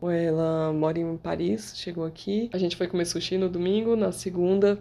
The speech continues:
a gente deu uma volta pelo centro, fui em lojinhas, fazia muito tempo que eu não ia, algumas eu nem conhecia, e vou falar sobre elas na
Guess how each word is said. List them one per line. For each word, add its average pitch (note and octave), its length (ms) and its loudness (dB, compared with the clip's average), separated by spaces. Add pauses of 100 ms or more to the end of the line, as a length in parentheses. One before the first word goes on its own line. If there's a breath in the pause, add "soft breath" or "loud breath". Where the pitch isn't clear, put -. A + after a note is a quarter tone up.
(100)
a F3 80 0
gente F3 240 2
deu F#3 100 4
uma F#3 120 4
volta F3 320 2
pelo F3+ 260 0
centro, F#3+ 600 -2
fui F3+ 240 -2
em F#3+ 120 4
lojinhas, F#3 640 2
fazia G3 260 2
muito A3+ 680 0
tempo G3 260 0
que - 100 -4
eu F#3+ 40 0
não F#3 120 2
ia, F#3+ 200 6
algumas F#3 340 2
eu F#3 80 0
nem F3+ 140 -2
conhecia, F#3+ 640 0 (100)
e F#3 760 4
vou F3 100 -4
falar F3+ 320 -2
sobre F3+ 380 -2
elas E3 500 0
na E3+ 1000 2